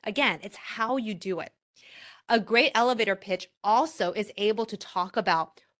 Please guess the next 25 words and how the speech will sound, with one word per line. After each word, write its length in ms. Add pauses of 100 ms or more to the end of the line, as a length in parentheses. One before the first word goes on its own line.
(120)
why 460
what 360
you 400
know, 380 (500)
the 80
things 400
you 180
do, 360 (400)
why 360
is 180
it 120
relevant 800 (380)
to 180
the 100
people 720
you're 160
talking 500
to? 260 (1500)
A 120
good 400
elevator 540
pitch 440 (200)
is 300
one 640
that 220